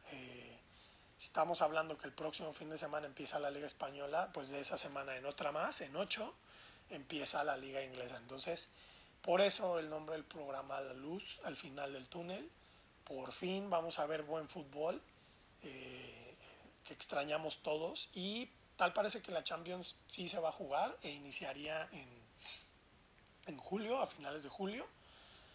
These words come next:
Eh, y bueno, la Champions va a continuar. Esa es una, una noticia positiva, una confirmación muy interesante e importante que les puedo hacer, que es que, pues, la Champions vuelve.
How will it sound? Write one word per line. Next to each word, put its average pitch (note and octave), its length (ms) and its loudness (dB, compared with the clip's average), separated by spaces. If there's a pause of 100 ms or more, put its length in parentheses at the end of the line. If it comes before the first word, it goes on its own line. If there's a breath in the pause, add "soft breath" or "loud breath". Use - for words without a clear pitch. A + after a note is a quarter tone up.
(420 loud breath)
Eh, C3+ 840 -4
y B2+ 60 -10
bueno, G#3+ 300 2
la C3+ 120 -4
Champions D#3+ 460 0
va F3 60 2
a E3 60 -2
continuar. D3+ 460 -4 (200)
Esa D3 160 -6
es D3 120 2
una, C#3+ 440 -6 (120)
una C3 400 -8 (240)
noticia D#3 520 4 (280)
positiva, E3 600 -2
una F3+ 200 -2
confirmación C#3+ 880 -2 (460 loud breath)
muy F3 180 4
interesante D#3 760 0
e D3+ 80 0
importante C#3+ 560 -6
que G3+ 100 -8
les - 120 -8
puedo C3 280 -2
hacer, - 260 6 (920 loud breath)
que D3 180 2
es - 120 12
que, - 160 -2
pues, C3+ 220 -4
la C3 140 -4
Champions C#3+ 760 2
vuelve. A#2+ 300 -8